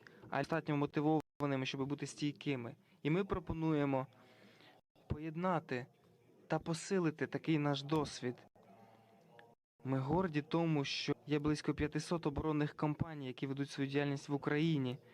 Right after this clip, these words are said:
у різних сферах. І кожна з них додає сили, але цього недостатньо, щоб перемогти Путіна. Ми бачимо проблеми з постачанням боєприпасів,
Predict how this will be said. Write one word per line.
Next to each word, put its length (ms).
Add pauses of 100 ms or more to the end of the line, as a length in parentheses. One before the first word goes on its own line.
(380)
у 100
різних 500 (120)
сферах. 560 (720)
І 80
кожна 420
з 80
них 340 (640)
додає 380
сили, 640
але 240
цього 280
недостатньо, 640
щоб 200 (400)
перемогти 480
Путіна. 580 (1400)
Ми 160
бачимо 360
проблеми 420
з 40
постачанням 540
боєприпасів, 840